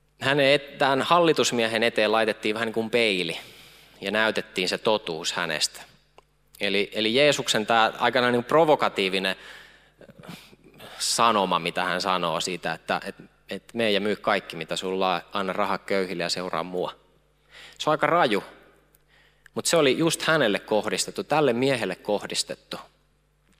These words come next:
Ja tää mun ystävä koki jotain samanlaista Jumalan kanssa, hänen omien, omien, jos voi sanoa, epäjumalien kanssa tai omien haasteiden kanssa. Ja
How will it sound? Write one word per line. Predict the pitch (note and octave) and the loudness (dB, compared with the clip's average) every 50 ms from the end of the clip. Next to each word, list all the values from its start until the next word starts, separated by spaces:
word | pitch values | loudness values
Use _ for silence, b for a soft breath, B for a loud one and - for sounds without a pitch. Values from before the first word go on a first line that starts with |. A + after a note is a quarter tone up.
| _ - | _ -6
Ja | A#2+ - | 0 2
tää | D3 C3 | 4 4
mun | C#3+ C#3+ C#3+ D#3+ | 6 6 6 8
ystävä | F#3 F#3+ F#3+ F#3+ - C#3+ A#2 A#2 | 8 6 6 4 2 2 4 4
koki | - - C3 B2 - A#2+ | 6 6 4 4 4 4
jotain | A#2+ B2 - B2+ A#2+ A2+ | 4 4 4 4 4 4
samanlaista | - C#3+ C#3 C3 A#2 G#2 G2+ G#2+ G#2+ G#2+ G2+ F#2+ - - G2+ F2+ B B B B B B B B B B B B B _ _ - | 4 4 4 4 4 4 6 6 6 4 4 2 0 0 -2 -2 B B B B B B B B B B B B B _ _ 0
Jumalan | - B2+ B2+ A#2+ A2 F#2+ F#2 F#2+ | 2 4 4 6 4 4 2 2
kanssa, | - F#2+ F#2+ F#2+ - - | 2 0 0 0 0 2
hänen | A2 C3+ D3 D3 C3 A2+ G#2+ - | 2 4 4 4 4 2 2 4
omien, | C3+ C3+ C#3+ C3+ B2+ A2+ G#2+ G#2 G2 F#2 - - - - - - _ _ _ _ _ _ _ _ _ _ _ _ - | 4 4 6 6 6 4 4 4 2 0 -4 -10 -16 -20 -20 -20 _ _ _ _ _ _ _ _ _ _ _ _ 0
omien, | C#3 C#3 C#3+ C#3 B2+ A#2 A2 G#2 F#2+ - - - - - - | 2 4 4 4 4 4 4 2 0 -2 -8 -14 -20 -16 -4
jos | - A2+ G#2 - - | -2 0 0 0 0
voi | A2 G#2+ G2+ | 0 0 0
sanoa, | A2 G#2 G2+ G2 G2 - | 2 0 0 0 0 0
epäjumalien | - C3+ - - G#2+ G2+ G2 G2 F#2+ F#2+ F#2 E2+ F2 E2+ E2 E2 | -2 -2 0 0 0 0 0 0 0 0 0 0 0 -2 -4 -4
kanssa | F2 F#2 F#2 F2+ - - | -4 -4 -4 -2 -4 -4
tai | F#2 G#2 G#2 G2+ | -2 -2 -2 0
omien | - E3+ D#3 C3+ A#2 G#2 G2 | 2 2 2 2 2 0 0
haasteiden | G#2+ A2+ G#2 F2+ - - - F2+ F2 - C#2+ E2+ | 0 0 0 0 -2 -4 -6 -6 -6 -6 -8 -10
kanssa. | - D#2 D#2 - - - - - - _ _ _ _ _ B B B B B B B B B B B B B B B B _ _ | -10 -10 -8 -6 -6 -6 -6 -8 -10 _ _ _ _ _ B B B B B B B B B B B B B B B B _ _
Ja | A2+ B2 B2 A2 | 0 2 2 2